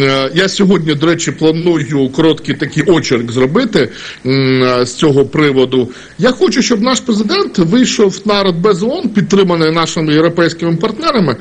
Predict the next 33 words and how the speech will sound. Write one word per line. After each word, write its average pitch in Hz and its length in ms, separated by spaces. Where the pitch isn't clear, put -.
м, 160 180
і 254 80
сказав 208 420
дуже 160 200
просту 131 380
річ, 98 260
м, 135 220
що 160 500
якщо 190 640
не 190 240
працюють 160 680
гарантії 160 480
безпеки 165 580
Будапештського 151 600
меморандуму, 131 580
да, 180 220
от 143 200
роковини, 202 840
річниця 208 680
була 175 240
в 180 100
п'ятницю, 151 720
ну, 165 220
чергова. 165 640
М, 147 240
якщо 208 420
вони 175 340
не 190 320
працюють, - 580
ну, 247 140
тоді 214 440
ми 190 220
перепрошуємо, 147 800